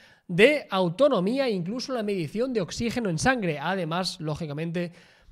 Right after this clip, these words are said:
de la frecuencia cardíaca. Ya os digo, me gustaron los watch faces, la pantalla no estaba nada mal, y para la gente que quisiera la notificación únicamente y el control de las llamadas cuando te llaman, los pasos, estaba muy bien, muy bonito.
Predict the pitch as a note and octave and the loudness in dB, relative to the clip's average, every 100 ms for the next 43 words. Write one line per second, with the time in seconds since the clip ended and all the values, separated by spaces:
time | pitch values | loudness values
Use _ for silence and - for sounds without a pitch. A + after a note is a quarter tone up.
0 | - E3 C#4+ A#3 F#3+ E3 D3 F3+ G3+ G3+ | -6 4 6 6 2 -2 -4 -4 -4 -2
1 | F#3+ D3+ C3+ A3+ C4 D#3 D3 G3 F#3 A3 | -4 -4 -4 0 0 0 -2 -2 0 -2
2 | E3+ D3+ C#3+ G#3+ G#3+ F3+ F3 D#3+ - A3 | -2 -4 -2 2 2 2 0 -2 0 0
3 | A#3 B3+ G#3 D3+ C3 B2+ A3 C4 F#3 D3+ | 0 0 -2 -6 -8 -6 -4 -4 -2 -2
4 | G3 A3 A#3+ D3+ C#3 B2 C#3+ G3 G#3+ - | -2 -2 -2 -2 -4 -6 2 2 2 -4
5 | - _ - C4 C#4+ G#3 D#3+ G3+ G#3+ F#3+ | -20 _ 0 4 4 4 -2 -4 -4 -4
6 | D#3+ D3 A3 A3 D#3+ E3+ A3+ C#4 A#3+ F#3+ | -6 -4 -2 0 0 0 0 0 -2 -2
7 | E3 E3 D3 B2 G3+ F#3 C3 - - - | -2 -4 -4 4 6 6 2 -12 -20 -4
8 | G#3 A3+ F3 F#3 G3+ D#3 C#3+ C#3 D3 F3 | 0 0 0 -2 -2 -4 -6 -8 -4 -2
9 | G3+ G3+ E3+ D#3 D#3+ A#3 G3+ D3+ E3+ D3+ | 0 0 0 0 2 4 2 0 -4 -6
10 | D3+ E3+ A#3+ G3+ E3 C3 B3 A#3+ E3 - | -6 -4 -2 -4 -4 0 2 2 -2 -8
11 | - _ - - A3 A#3+ G#3+ A3+ G3+ G3 | -18 _ -12 -4 -2 0 0 0 0 0
12 | C#3 D#3+ G#3+ C#3+ A#2 B2 A3+ C#4+ | 0 -2 -2 -2 -6 -6 -6 -6